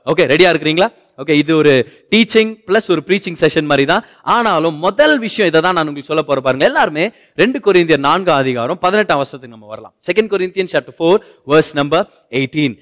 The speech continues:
நீங்க வீட்லயே நீங்க பைபிள் எடுத்து வச்சிருப்பீங்கன்னு சொல்லி நான் நம்புறேன்.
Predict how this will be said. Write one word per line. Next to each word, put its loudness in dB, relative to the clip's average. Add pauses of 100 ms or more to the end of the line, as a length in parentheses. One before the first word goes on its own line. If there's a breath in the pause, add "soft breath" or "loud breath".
(140)
நீங்க -4
வீட்லயே 2
நீங்க -2
பைபிள் 0
எடுத்து -2
வச்சிருப்பீங்கன்னு -8
சொல்லி -6
நான் -2
நம்புறேன். 0